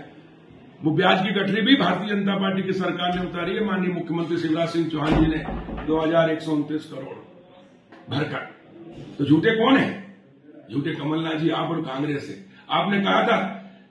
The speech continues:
कि महिलाओं के समूह का कर्जा चाहे प्राइवेट बैंक हो या सर-, सरकारी बैंक हो, तत्काल कर देंगे बन-, सरकार बनते से। पन्द्रह महीने सरकार में रहे, आपने एक समूह का कर्जा माफ नहीं करके बहनों को,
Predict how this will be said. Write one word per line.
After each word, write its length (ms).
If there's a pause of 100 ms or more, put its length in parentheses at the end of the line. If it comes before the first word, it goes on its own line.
कि 60
महिलाओं 440
के 100
समूह 300
का 100
कर्जा 360
चाहे 200
प्राइवेट 420
बैंक 200
हो 100
या 80
सर-, 680
सरकारी 420
बैंक 240
हो, 220
तत्काल 300
कर 180
देंगे 200
बन-, 300
सरकार 300
बनते 360
से। 100
पन्द्रह 560
महीने 220
सरकार 380
में 120
रहे, 80
आपने 340
एक 80
समूह 240
का 80
कर्जा 320
माफ 220
नहीं 140
करके 280
बहनों 340
को, 340